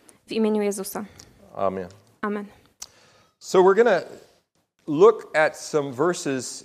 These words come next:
Speaker 2: from, um, we're gonna start in Numbers chapter eleven.
Speaker 1: E, będziemy czytać kilka wersetów z Księgi Liczb, z czwartej Księgi Mojżeszowej.
Speaker 2: And we're gonna start in verse four.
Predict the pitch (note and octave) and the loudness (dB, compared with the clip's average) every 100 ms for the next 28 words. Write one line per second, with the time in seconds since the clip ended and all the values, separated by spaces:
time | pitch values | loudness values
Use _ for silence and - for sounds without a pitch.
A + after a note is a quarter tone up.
0 | - - C3+ A#2+ A#2+ A2+ A#2 - _ - | -16 -2 2 4 2 -6 -14 -20 _ -10
1 | A#2+ A2+ A2+ A2 A2 A#2+ _ B2+ B2 C3+ | -4 -2 -4 -6 -10 -16 _ -14 -6 -6
2 | - D#3 D3 D3 C3 B2+ A#2+ A2+ A2+ - | -2 0 0 0 -6 -4 -4 -6 -10 -14
3 | - - - - - C3 D3+ C#3 F3 F#3 | -16 -18 -20 -20 -10 -2 0 2 0 0
4 | - - C3 - B2 A#2+ B2 B2 F3 - | -8 -2 0 0 -2 2 4 2 -2 -10
5 | _ _ _ _ _ _ - A3+ G#3+ G3+ | _ _ _ _ _ _ -8 -4 -2 -4
6 | G3+ G#3 A#3 C4 C#4 C4 A#3+ A#3 - - | -4 -4 -2 0 -2 -4 -2 -2 -2 -8
7 | - A#3+ A#3 G#3+ A3 A3+ A3+ A3 G#3 G#3+ | -6 -4 -2 -4 -4 -2 -2 -4 -8 -4
8 | G#3 G3 G#3 G3+ G3 - A3+ A3 G#3 F#3+ | -4 -4 -4 -2 -4 -6 -4 -4 -4 -6
9 | A3 - - - - - G#3 G#3 G#3 - | -8 -12 -20 -14 -12 -4 -4 -4 -10 -8
10 | G3+ G3 G3 G3+ - E3 G#3 A#3+ _ - | -6 -6 -6 -8 -8 -6 -6 -8 _ -20
11 | _ _ _ _ - _ _ _ - A2+ | _ _ _ _ -20 _ _ _ -8 -4
12 | B2 C3 C3 C3 B2+ - C3 C#3 C3+ - | 0 2 2 0 -4 -4 -2 0 0 2
13 | C#3+ C#3+ C3 C3 - - C#3+ C3 F3 | 2 2 0 -2 -4 -6 0 4 4